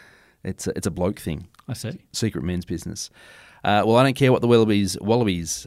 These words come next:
Speaker 1: are wearing, as long as, uh, they win at the Rugby World Cup. Now, on to cricket.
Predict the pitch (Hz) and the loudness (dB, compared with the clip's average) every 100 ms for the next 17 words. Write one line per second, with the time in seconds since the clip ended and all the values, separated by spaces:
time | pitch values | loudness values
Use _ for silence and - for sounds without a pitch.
0 | - 85 85 87 123 156 - 85 85 87 | -8 -6 -4 -4 -6 -8 -12 -10 -8 -8
1 | 80 - - 82 76 80 80 85 78 80 | -10 -12 -12 -10 -10 -8 -6 -6 -8 -10
2 | - 85 80 76 73 69 82 80 - _ | -14 -10 -10 -10 -12 -10 -10 -10 -14 _
3 | - - - - - - - - - - | -2 2 2 2 2 2 2 2 2 2
4 | - 151 156 143 165 - 160 147 131 123 | 2 2 2 2 0 4 6 6 6 2
5 | - - 135 135 147 143 - | -2 -6 -4 -2 -4 -4 -8